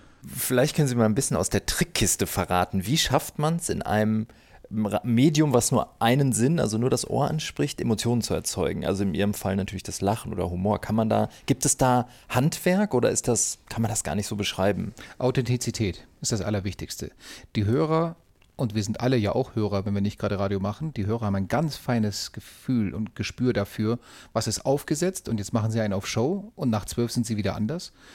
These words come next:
Speaker 2: und was ist echt. Und gerade so Anekdoten, die man sich erzählt, nicht geskriptet, einfach mal frei erzählt, auch auf die Gefahr hin, dass es mal zu lang wird oder man sich dreimal verspricht, authentisch miteinander reden, Dinge zugeben, sich selbst nicht zu groß zu machen,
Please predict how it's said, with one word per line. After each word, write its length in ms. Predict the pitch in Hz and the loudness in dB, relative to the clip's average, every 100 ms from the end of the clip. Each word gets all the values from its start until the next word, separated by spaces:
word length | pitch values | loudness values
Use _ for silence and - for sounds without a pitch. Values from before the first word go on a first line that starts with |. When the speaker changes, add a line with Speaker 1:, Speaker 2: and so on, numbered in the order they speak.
| - - - | -20 -14 -2
Speaker 2:
und 100 | 233 | 0
was 160 | 117 | 0
ist 140 | 123 - | -2 -6
echt. 380 | 92 - - - _ _ - - | -12 -14 -20 -20 _ _ -20 -2
Und 120 | 123 | 0
gerade 340 | 117 113 170 175 | 2 2 2 2
so 380 | 143 143 131 - | 2 2 2 0
Anekdoten, 540 | 139 127 135 139 107 | 0 0 -2 -2 0
die 80 | 104 | 0
man 80 | 101 | 0
sich 120 | 95 | -2
erzählt, 480 | 101 - 101 90 - - | -4 -2 -2 -2 -6 -6
nicht 260 | 151 165 - | -2 -2 -2
geskriptet, 640 | 131 - 110 - - - - - | -4 -2 -4 -4 -12 -12 -14 -4
einfach 220 | 143 156 | 0 2
mal 160 | 143 135 | 2 0
frei 360 | - 113 143 | 0 0 0
erzählt, 520 | - - 127 95 82 - 120 | -2 -2 0 0 -2 -14 -6
auch 220 | 165 - 226 - | -6 -6 -12 -8
auf 160 | - | -6
die 80 | - | -4
Gefahr 260 | 139 135 139 | -2 2 4
hin, 80 | 147 | 4
dass 120 | 135 | 0
es 100 | 127 | 2
mal 120 | 120 | 0
zu 200 | - 113 | 0 0
lang 240 | 127 170 | 2 2
wird 160 | 151 147 | 2 2
oder 140 | 110 | 2
man 120 | 110 107 | 2 0
sich 100 | 107 | 0
dreimal 280 | 113 110 | 0 0
verspricht, 420 | 110 - 156 156 - - - - - _ - - | 0 -4 -4 -6 -10 -20 -20 -20 -20 _ -20 -4
authentisch 460 | 120 113 165 165 143 | -2 2 0 0 0
miteinander 400 | 123 120 104 107 | 2 2 2 2
reden, 380 | 139 151 156 - - - | 0 0 -2 -4 -8 0
Dinge 220 | 131 117 | 2 2
zugeben, 540 | - 170 156 139 139 | 0 -2 0 0 0
sich 140 | 120 110 | 0 2
selbst 220 | 127 - | 0 0
nicht 120 | 123 | -2
zu 100 | - | -2
groß 280 | 113 127 - | -2 -2 -2
zu 100 | - | 0
machen, 380 | 127 113 123 | 2 2 2